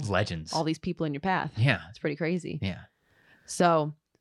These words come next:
Speaker 2: I can't wait. I'm just glad we don't have to wait that long to see it. <laughs>
Speaker 1: Yeah, <laughs> it's just next week.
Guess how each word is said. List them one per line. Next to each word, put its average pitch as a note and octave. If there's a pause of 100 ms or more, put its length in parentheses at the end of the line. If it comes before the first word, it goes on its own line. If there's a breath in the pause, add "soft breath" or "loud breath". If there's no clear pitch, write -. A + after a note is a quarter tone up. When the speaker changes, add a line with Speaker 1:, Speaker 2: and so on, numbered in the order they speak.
(600)
Speaker 2:
I D3+
can't C#3
wait. -
I'm G3
just F#3+
glad E3
we D#3+
don't D#3
have D#3
to D#3+
wait D3+
that D3
long D3
to D3
see D3
it. D3
<laughs> G3
Speaker 1:
Yeah, A#2+
<laughs> -
it's C#3
just - (320 loud breath)
next -
week. C#3+